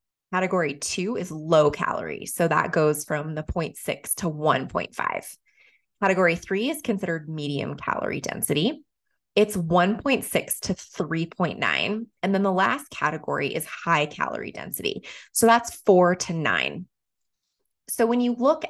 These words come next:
at a typical meal in the volumetrics diet, it's mostly comprised of category one foods, as well as foods from category two that sort of help round out the plate.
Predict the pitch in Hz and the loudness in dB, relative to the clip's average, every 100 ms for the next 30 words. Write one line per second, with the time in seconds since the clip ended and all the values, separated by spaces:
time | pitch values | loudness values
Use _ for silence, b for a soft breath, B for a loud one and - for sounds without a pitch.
0 | - 170 170 175 - 180 180 175 165 165 | 2 2 2 -2 -6 -4 -2 0 0 0
1 | 160 107 90 214 262 B B B B - | -2 0 2 2 0 B B B B -2
2 | 190 175 165 165 - _ _ 170 202 175 | 2 2 0 -2 -8 _ _ -2 0 2
3 | 160 160 139 139 151 - 101 - - 226 | 0 0 -4 -6 -4 -2 -2 -4 0 0
4 | 330 269 185 170 175 185 180 180 160 160 | 0 0 2 0 0 -4 -4 -6 -6 -4
5 | 156 147 147 165 - 160 156 165 156 151 | -2 -4 -4 -8 -6 -2 -2 -2 -4 -6
6 | 151 156 - - - - - 110 87 - | -4 -4 -4 -8 -14 -18 -8 -6 -6 0
7 | 190 175 180 208 320 311 - 160 - 165 | 2 4 6 6 6 2 -2 -6 -4 -6
8 | - 151 160 156 147 - 147 156 - 160 | -2 0 0 0 -2 -4 -2 -2 -2 -2
9 | 156 160 160 160 156 135 143 - - 147 | 0 0 -2 -4 -2 0 0 0 -2 -2
10 | - - - 98 - - | -4 -8 -6 -6 -6 -10